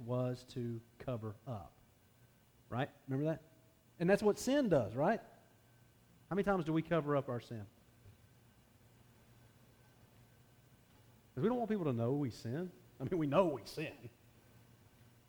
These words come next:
You know? You know you sin. You know I sin. I know you sin.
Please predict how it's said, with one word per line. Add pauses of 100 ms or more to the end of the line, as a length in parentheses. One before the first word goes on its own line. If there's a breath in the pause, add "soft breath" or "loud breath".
(220)
You
know? (420)
You
know
you
sin. (180)
You
know
I
sin.
I
know (100)
you
sin.